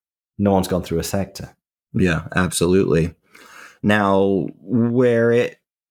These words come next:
Speaker 2: got bad from the stewards was that before they went, ri-, well, quote unquote racing, um, they gave Carlos a five second penalty,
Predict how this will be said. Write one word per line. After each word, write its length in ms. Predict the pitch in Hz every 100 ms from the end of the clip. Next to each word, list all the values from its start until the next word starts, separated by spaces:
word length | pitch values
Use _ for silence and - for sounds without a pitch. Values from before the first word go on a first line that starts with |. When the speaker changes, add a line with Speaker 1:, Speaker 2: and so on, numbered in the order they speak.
| _ _ _ _ - 107
Speaker 2:
got 240 | 107 -
bad 340 | 123 127 131
from 200 | 123 127
the 80 | 113
stewards 680 | - 110 98 92 92 87 -
was 580 | - 95 95 90 92 90
that 400 | 95 92 - _
before 1000 | 101 98 - - 131 127 135 131 127 98
they 400 | 98 104 107 110
went, 480 | 98 98 104 101 80 _ _ _ _ _ _ _ _ -
ri-, 460 | 95 98 107 -
well, 220 | 82 80 - - _ _
quote 180 | - 123
unquote 340 | 104 101 101 -
racing, 680 | 95 95 - 90 87 101 - _ - - _ _
um, 720 | 95 95 92 92 95 92 73 - _ _
they 300 | 92 98 98
gave 400 | 90 95 95 85
Carlos 580 | - 87 85 80 80 -
a 80 | 98
five 420 | - 90 80 90
second 440 | - 90 85 95 98
penalty, 600 | 110 123 101 - 82